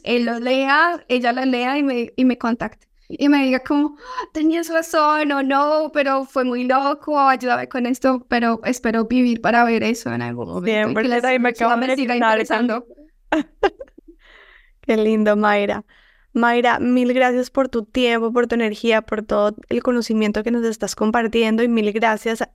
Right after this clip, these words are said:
Speaker 2: también por estar al servicio de todos nosotros y ofrecernos la posibilidad de poder conectar con toda esta información que está aquí realmente como un regalo divino para nosotros. Y tú estás siendo canal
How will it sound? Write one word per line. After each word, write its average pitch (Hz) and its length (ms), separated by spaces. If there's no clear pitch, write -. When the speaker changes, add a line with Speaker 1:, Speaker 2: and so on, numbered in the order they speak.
Speaker 2:
también 208 500
por 247 140
estar 226 220
al 202 140
servicio 208 460
de 226 60
todos 196 360
nosotros 208 640
y 220 40
ofrecernos 202 760
la 233 160
posibilidad 220 600
de 214 100
poder 208 420
conectar 226 560
con 208 200
toda 220 160
esta 208 160
información 208 680
que 233 240
está 214 260
aquí 233 340
realmente 220 480
como 220 180
un 185 60
regalo 202 300
divino 196 320
para - 160
nosotros. 185 580
Y 208 120
tú 208 140
estás 208 260
siendo 233 460
canal 214 640